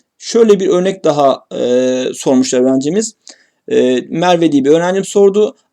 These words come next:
"Adresi dayalı da istediğimiz yeri de yazabiliyor muyuz?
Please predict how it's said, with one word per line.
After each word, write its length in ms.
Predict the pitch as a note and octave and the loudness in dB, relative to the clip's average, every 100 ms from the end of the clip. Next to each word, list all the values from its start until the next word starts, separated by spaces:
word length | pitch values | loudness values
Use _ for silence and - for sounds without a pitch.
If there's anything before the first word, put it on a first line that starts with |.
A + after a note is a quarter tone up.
| - | 2
"Adresi 420 | D#3 D#3+ - A3+ | 2 2 0 2
dayalı 220 | A#3 G3 | 2 4
da 60 | E3 | 0
istediğimiz 480 | E3 - F#3+ G3+ F3+ | -2 -4 -2 0 0
yeri 260 | F3+ G3 | -2 0
de 40 | G3+ | 2
yazabiliyor 520 | E3 F3+ F#3+ G3+ G3 | 2 2 2 4 4
muyuz? 380 | D3 G#3 B3 | 4 -2 -4